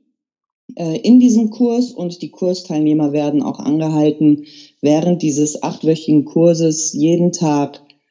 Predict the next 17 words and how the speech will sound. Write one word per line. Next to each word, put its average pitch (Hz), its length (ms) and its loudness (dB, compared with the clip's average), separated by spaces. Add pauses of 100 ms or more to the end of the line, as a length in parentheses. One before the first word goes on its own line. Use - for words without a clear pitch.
(260)
ähm, 143 560 2 (160)
Zeit 175 400 -4
zum 160 320 -6
eigenen 160 520 -2
Üben 214 540 2
in 196 200 -2
ihren 175 220 -2
Tag 160 400 -12
irgendwie 208 380 0
einzubauen. 185 920 -2 (380)
Und 180 400 -8
die 175 140 -8
Sitzmeditation, 202 1500 0 (400)
die 190 160 -2
ist - 200 -6
auch 156 280 -8
Teil 139 520 -4